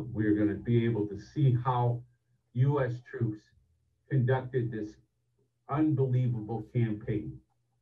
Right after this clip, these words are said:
uh, through some of the roughest territory known to man to dislodge the Japanese. So we'll take it from there.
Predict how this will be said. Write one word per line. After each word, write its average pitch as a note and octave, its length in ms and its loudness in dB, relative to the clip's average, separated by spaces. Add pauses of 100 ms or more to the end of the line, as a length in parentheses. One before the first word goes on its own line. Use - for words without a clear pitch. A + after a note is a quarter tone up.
(420)
uh, G2+ 340 -4 (180)
through A2+ 180 0
some B2 240 2
of G#2 60 0
the G#2 80 0
roughest - 580 -2
territory F#2+ 800 -2 (520)
known G#2+ 360 4
to - 100 2
man F2 500 -4 (460)
to F#2+ 440 -4 (120)
dislodge G2+ 600 -2 (340)
the - 60 -8 (140)
Japanese. - 760 -6 (2250)
So G#2 100 0
we'll G#2+ 180 2
take C#3 240 0
it - 160 -6
from C3 180 0
there. G2 260 -2